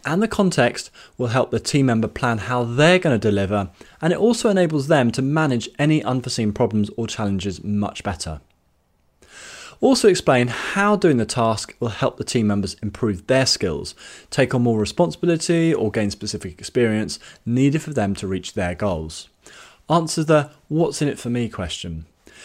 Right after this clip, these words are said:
This helps increase their motivation to do the task and do it well. The fifth stage in how to delegate tasks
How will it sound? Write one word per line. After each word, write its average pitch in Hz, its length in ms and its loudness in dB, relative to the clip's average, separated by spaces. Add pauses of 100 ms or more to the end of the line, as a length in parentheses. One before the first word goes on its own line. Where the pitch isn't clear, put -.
(140)
This 180 200 2
helps - 260 2
increase 143 320 -2
their 170 200 4
motivation 120 600 0
to 98 80 -12
do 101 240 -4
the 104 80 -2
task 85 380 -6
and 87 80 -8
do 90 80 -6
it 80 100 -6
well. 82 340 -4 (1200)
The 160 140 2
fifth 220 320 2
stage 107 360 2
in 113 60 -2
how 104 120 -2
to - 120 -12
delegate 101 380 -4
tasks 98 420 -4